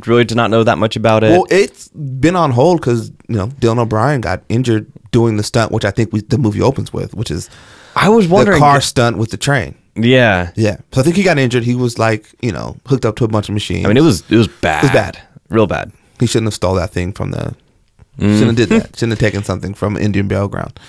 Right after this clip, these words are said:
Speaker 1: Here's, like, it,
Speaker 2: I watched
Speaker 1: wha-
Speaker 2: enough Brady Bunch to know that.
Speaker 1: <laughs> Well, that, or just, like, whatever belief system you have. Holy, holy places,
Speaker 2: Yeah.
Speaker 1: sacred places, even
Speaker 2: Stay
Speaker 1: if it is
Speaker 2: away.
Speaker 1: not something <laughs> you agree with, yeah, just
Speaker 2: Yeah.
Speaker 1: be respectful.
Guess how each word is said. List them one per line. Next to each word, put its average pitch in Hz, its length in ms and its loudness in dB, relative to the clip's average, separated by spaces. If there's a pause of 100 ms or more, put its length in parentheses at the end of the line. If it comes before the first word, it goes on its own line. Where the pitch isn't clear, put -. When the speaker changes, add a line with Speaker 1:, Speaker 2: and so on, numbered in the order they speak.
Speaker 1:
Here's, 170 300 2
like, 143 340 0
it, 113 140 -2 (140)
Speaker 2:
I - 60 2
watched 160 200 4
Speaker 1:
wha- 180 80 2
Speaker 2:
enough 143 100 0
Brady 139 240 4
Bunch 107 180 -2
to 165 80 2
know 92 120 -2
that. - 180 -10 (160)
Speaker 1:
<laughs> - 180 -14
Well, 214 100 4
that, 240 240 2
or 196 80 0
just, 214 280 -6
like, 220 240 2
whatever 233 640 2 (400)
belief 151 320 2
system 170 380 2
you 151 140 4
have. 143 500 0 (1160)
Holy, 262 380 2 (160)
holy 226 440 2
places, 180 760 2
Speaker 2:
Yeah. 95 140 -2
Speaker 1:
sacred 202 400 2
places, 165 560 2
even 220 220 2
Speaker 2:
Stay 160 80 4
Speaker 1:
if 151 40 4
it 202 60 6
is 170 100 4
Speaker 2:
away. 147 60 0
Speaker 1:
not 170 180 2
something 175 320 2
<laughs> - 100 0
you 180 140 6
agree 180 240 2
with, 175 280 4 (840)
yeah, 285 460 2
just 208 240 -2 (160)
Speaker 2:
Yeah. 120 160 -2
Speaker 1:
be 160 180 0
respectful. 131 540 2